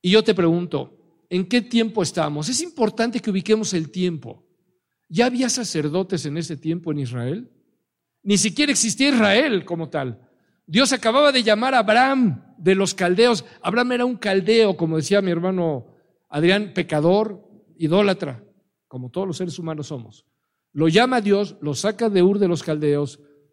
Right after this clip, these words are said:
y le hace una promesa. La bendición para todas las familias de la tierra.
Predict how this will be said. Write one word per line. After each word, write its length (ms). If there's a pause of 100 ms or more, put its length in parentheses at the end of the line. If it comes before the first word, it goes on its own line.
(200)
y 120
le 80
hace 160
una 140
promesa. 400 (1400)
La 120
bendición 580
para 200
todas 200
las 120
familias 340
de 80
la 100
tierra. 360